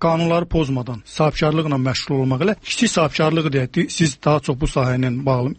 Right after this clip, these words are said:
sorğu keçirmisiniz. Mümkündürmü ümumiyyətlə qanunları pozmadan sahibkarlıqla məşğul olmaq?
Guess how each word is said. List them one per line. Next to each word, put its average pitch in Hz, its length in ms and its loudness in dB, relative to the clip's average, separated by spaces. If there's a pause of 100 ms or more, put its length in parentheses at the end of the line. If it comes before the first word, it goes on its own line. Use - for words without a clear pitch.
(260)
sorğu 139 320 2
keçirmisiniz. 131 580 -4 (140)
Mümkündürmü 214 560 2
ümumiyyətlə 143 320 -2
qanunları 160 400 0
pozmadan 143 400 0
sahibkarlıqla 139 680 0
məşğul 131 260 -4
olmaq? 123 240 -4